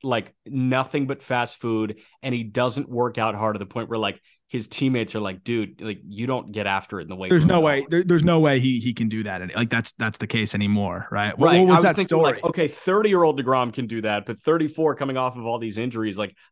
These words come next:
Speaker 1: I don't think you can rip the McDonald's drive-thru or the Arby's in, in Baltimore when you're there.
Speaker 2: Yeah, no, no. I mean, it's, it's different. And,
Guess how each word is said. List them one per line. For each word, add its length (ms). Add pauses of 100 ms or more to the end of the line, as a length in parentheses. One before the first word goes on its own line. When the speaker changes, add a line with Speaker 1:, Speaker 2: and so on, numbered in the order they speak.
(120)
Speaker 1:
I 140
don't 180
think 300
you 80
can 160
rip 160
the 80
McDonald's 480
drive-thru 420
or 80
the 120
Arby's 500
in, 160
in 180
Baltimore 480
when 140
you're 120
there. 300 (480)
Speaker 2:
Yeah, 280 (120)
no, 240
no. 120
I 180
mean, 160
it's, 160
it's 180
different. 460
And, 280